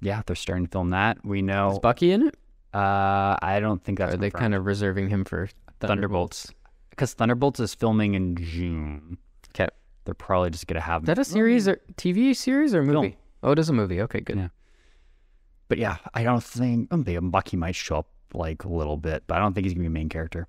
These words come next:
Speaker 1: I don't know. But we know that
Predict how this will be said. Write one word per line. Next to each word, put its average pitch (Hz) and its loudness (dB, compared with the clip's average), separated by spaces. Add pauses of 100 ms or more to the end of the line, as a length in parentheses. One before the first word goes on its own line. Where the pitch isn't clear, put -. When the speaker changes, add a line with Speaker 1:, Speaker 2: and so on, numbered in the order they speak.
(160)
Speaker 1:
I 98 0
don't 80 -6
know. 78 -8 (720)
But - 0
we 107 2
know 110 4
that 101 2